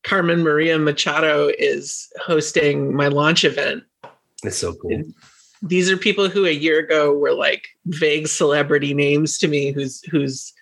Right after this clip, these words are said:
Speaker 1: the only connection I had to them was their work. So it's, it's been very weird. It's definitely caused me <laughs> a lot of stress and agitation, but it's exciting too. And I'm, I'm very much looking forward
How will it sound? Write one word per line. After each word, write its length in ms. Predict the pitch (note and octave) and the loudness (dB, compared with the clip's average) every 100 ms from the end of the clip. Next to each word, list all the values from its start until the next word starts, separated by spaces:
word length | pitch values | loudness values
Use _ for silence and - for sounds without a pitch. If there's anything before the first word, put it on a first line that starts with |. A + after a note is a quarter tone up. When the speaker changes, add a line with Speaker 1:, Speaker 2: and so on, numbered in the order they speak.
| _ _ _ _ _ - | _ _ _ _ _ 0
Speaker 1:
the 80 | |
only 160 | F#3+ F3+ | 2 2
connection 400 | - F#3 F3+ F#3+ | 2 0 2 2
I 60 | D#3+ | 2
had 220 | D#3+ D3 | 2 0
to 60 | |
them 160 | C3+ C#3 | 0 0
was 140 | C#3+ | -2
their 140 | C#3 C#3+ | 0 2
work. 320 | D#3+ D3 - - _ _ _ _ _ _ _ _ _ _ _ _ - | 2 0 -2 -16 _ _ _ _ _ _ _ _ _ _ _ _ -12
So 180 | - - | 0 2
it's, 380 | D3 - - - _ - | 2 -2 -12 -16 _ -2
it's 180 | E3 - | 0 0
been 220 | D#3+ D3+ | -2 0
very 300 | D3 E3 F#3 | 0 2 2
weird. 500 | F3 F3 F3 F#3 F#3+ _ | 2 2 2 0 -4 _
It's 220 | - D#3+ D3+ | -2 -2 0
definitely 480 | D#3 E3+ D#3+ E3+ | 0 2 2 0
caused 400 | E3 - D#3 D#3 | 0 0 2 0
me 100 | F3+ - - E3+ | -2 -4 -4 -10
<laughs> 200 | - - | -6 -2
a 240 | A3+ - | -2 0
lot 260 | F3 E3 E3+ | 0 0 2
of 200 | D#3+ D#3+ | 0 -2
stress 680 | - - E3+ D3+ E3+ - | -8 -2 2 2 0 -2
and 220 | C#3+ C#3 - | -2 0 0
agitation, 840 | D#3+ D#3 D#3+ F#3+ E3+ E3+ F#3 G3 | 0 0 0 0 0 2 0 0
but 280 | F3+ D#3 D3 - - - - | 0 0 0 -6 -20 -20 -4
it's 180 | G3 F3 | -2 0
exciting 640 | A#3 A3+ A#3 A3+ A#3+ G3 | 0 0 0 0 2 0
too. 220 | D#3 G#3 F#3 | 0 0 2
And 100 | D3 | 2
I'm, 160 | C#3+ C#3 | 0 0
I'm 320 | D3+ D3 D3 | 0 -2 -2
very 240 | G#3+ A3+ | 0 2
much 260 | G#3+ F3+ - | 2 2 2
looking 300 | D#3+ D#3+ D3+ | 0 0 -2
forward 520 | - D3+ D3 C#3+ C#3+ | 0 2 4 2 0